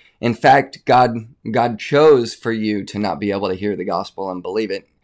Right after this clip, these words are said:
And he will not give you the ability to believe it because you might not be elect. You might not be chosen. You, you might not be the special one that God loved before the foundation of the world. So,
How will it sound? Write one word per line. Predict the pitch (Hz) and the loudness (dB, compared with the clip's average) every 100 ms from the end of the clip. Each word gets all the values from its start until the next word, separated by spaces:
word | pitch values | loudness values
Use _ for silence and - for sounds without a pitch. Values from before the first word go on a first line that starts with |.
| _ _ - | _ _ -4
And | 127 | -2
he | 131 147 | 2 2
will | 131 135 | 4 4
not | 143 123 113 | 2 0 0
give | 123 | -2
you | 117 104 | -2 -2
the | 107 | -2
ability | 104 107 110 104 104 | -2 0 -2 -2 -4
to | 101 - | -6 -8
believe | 101 117 113 | -4 -2 -2
it | 101 | -4
because | 127 - - 147 - - | -8 -8 -6 -6 -8 -6
you | 135 | -2
might | 131 123 110 | -2 -2 -4
not | 123 107 | -6 -6
be | 120 | -6
elect. | 110 120 120 - | -4 -2 -4 -6
You | 104 | -8
might | 101 90 | -8 -6
not | 110 | -10
be | 101 | -10
chosen. | 98 - 107 - 107 | -10 -6 -6 -6 -18
You, | 101 | -18
you | 107 117 | -12 -8
might | 113 - | -8 -6
not | 110 - | -8 -6
be | 110 110 - _ _ _ | -6 -8 -12 _ _ _
the | - 113 | -6 -4
special | - 131 120 127 117 | -2 -2 0 0 -2
one | 110 | -2
that | 101 98 | -4 -4
God | 107 107 | -2 -2
loved | 107 107 104 - | -2 -2 -4 -10
before | 101 107 107 | -10 -6 -6
the | 95 | -6
foundation | 98 98 98 104 95 | -6 -4 -6 -8 -12
of | 87 | -10
the | |
world. | 117 143 214 | -8 -8 -10
So, | - 107 | -10 -10